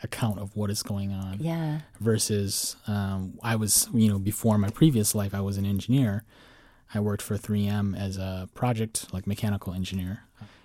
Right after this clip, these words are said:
Speaker 1: And there was much more, it was a different way of thinking, right?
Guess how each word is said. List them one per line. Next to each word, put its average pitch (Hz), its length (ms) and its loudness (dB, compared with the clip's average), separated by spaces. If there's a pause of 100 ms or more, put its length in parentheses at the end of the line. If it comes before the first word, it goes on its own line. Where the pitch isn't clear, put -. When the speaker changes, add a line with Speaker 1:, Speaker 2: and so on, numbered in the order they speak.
(120)
Speaker 1:
And 104 120 2
there 117 260 4
was 101 260 0
much 110 260 0
more, 101 680 -2 (300)
it 123 60 0
was 117 120 0
a 123 60 2
different 120 380 4
way 104 100 2
of 101 100 -2
thinking, 92 420 -4
right? 92 260 -6